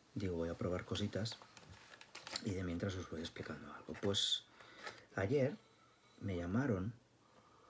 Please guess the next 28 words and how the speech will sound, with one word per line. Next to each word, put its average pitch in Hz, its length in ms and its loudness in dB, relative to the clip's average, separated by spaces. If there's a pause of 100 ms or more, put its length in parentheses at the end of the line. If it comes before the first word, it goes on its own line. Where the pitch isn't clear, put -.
(480)
para 104 160 2
adelantarme 95 560 2
la 92 400 0
fecha, 110 640 0
que 107 100 -2
en 95 100 -2
principio 107 520 0
era 87 460 -2
a 87 180 -2
finales 92 720 -2
de 80 800 -4 (540)
junio. 104 440 4 (1400)
Y 120 40 6
ayer 104 260 6
me 117 100 8
llamaron, 104 500 4
y 98 100 0
estas 98 220 0
son 90 120 2
para 92 200 0
la 90 120 0
otitis. 85 560 -4 (1200)
Todavía 87 280 -2
no 107 100 4
he - 20 6
encontrado 92 720 -4
dónde 90 280 -8
está - 420 -8